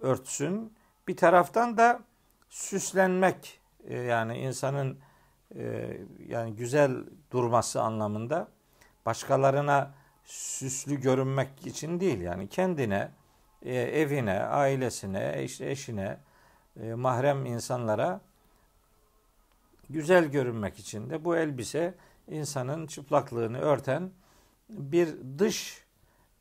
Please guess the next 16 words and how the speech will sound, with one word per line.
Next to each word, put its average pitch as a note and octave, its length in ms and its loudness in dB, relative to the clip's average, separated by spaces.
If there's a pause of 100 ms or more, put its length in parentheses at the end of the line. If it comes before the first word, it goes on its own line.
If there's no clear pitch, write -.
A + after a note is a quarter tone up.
(280)
e, A#2+ 40 -8
araç D3 560 6
olarak G2 460 0 (260)
duruyor. B2+ 440 0 (1500)
Bu G3+ 300 6
ayette F3 840 4
bu G#3+ 280 0 (300)
dış A#3 260 -6
örtünmenin C3+ 1040 2 (920)
esasında F3 960 4 (2250)
tam G3+ 200 4
anlamıyla F3 720 6
bir C#3+ 200 2
mana C#3 720 2
verebilmesi B2 800 0
için F#3+ 440 -4